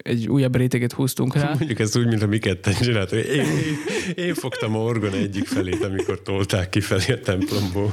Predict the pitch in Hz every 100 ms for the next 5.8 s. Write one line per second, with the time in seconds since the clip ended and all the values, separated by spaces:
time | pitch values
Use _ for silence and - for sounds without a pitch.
0 | 135 285 233 208 - 196 170 165 165 170
1 | - - 156 160 156 160 151 - 147 143
2 | - 139 131 131 - 139 139 143 147 151
3 | 156 151 147 147 139 - 143 - 143 160
4 | 139 135 123 127 147 - - - - -
5 | - - - - - - 135 131